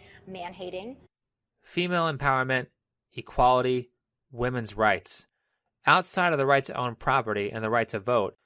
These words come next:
Speaker 2: what rights did men have that women didn't? If that's what feminism was about, then it should have ended in the nineteen twenties.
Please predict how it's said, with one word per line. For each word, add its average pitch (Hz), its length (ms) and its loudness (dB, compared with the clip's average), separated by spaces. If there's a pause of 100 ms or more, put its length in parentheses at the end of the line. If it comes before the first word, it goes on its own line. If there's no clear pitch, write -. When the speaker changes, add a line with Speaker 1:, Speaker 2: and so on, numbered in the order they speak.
(220)
Speaker 2:
what 170 260 0
rights 156 360 0
did 120 160 -2
men 123 240 -4
have 101 480 0
that 107 180 -4
women 113 240 -4
didn't? 107 320 -2 (520)
If 117 120 -6
that's 151 300 -2
what 170 160 -2
feminism 151 420 -2
was 123 140 -2
about, 107 480 2 (300)
then 123 100 0
it 120 120 -4
should 175 160 -2
have 147 140 -2
ended 127 340 0
in 120 140 -8
the 117 60 -4
nineteen 113 340 -4
twenties. 107 640 -8